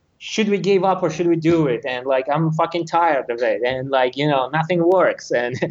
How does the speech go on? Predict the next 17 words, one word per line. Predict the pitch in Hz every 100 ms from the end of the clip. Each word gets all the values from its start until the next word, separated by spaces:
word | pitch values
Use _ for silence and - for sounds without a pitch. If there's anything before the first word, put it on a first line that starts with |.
| -
<laughs> | - -
and | 139 147 - - -
<laughs> | -
so, | - 160
so, | 156 170 165
you | 175
know, | 170
you | 160
convince | 165 175 196 165
yourself | 156 147 139
into | 135
doing | - 165 165
it, | 123
and | 120 127
then | 135
you | 135
get | 135 127